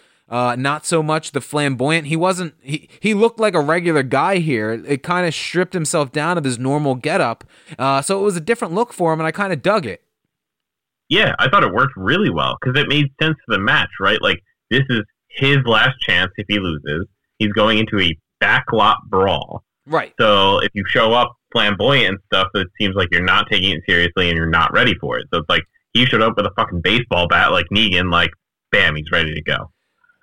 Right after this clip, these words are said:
Speaker 1: Uh, I, I couldn't agree with you more.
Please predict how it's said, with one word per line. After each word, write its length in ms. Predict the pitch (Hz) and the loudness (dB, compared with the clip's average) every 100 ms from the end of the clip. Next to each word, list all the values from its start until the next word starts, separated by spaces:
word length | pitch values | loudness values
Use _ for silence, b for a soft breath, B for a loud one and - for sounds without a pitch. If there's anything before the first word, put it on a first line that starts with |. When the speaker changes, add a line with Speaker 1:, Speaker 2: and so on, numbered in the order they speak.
| _ | _
Speaker 1:
Uh, 180 | 131 139 - 107 | -6 -6 -6 -14
I, 180 | 143 156 - | -6 -6 -4
I 180 | 123 | -6
couldn't 360 | 131 - 180 180 | -6 -4 -6 -4
agree 520 | 156 131 131 151 151 | -10 -8 -4 -2 -2
with 380 | 131 139 139 - | -4 -6 -6 -4
you 140 | 131 | -6
more. 480 | 120 131 143 156 147 | -4 -4 -2 -4 -6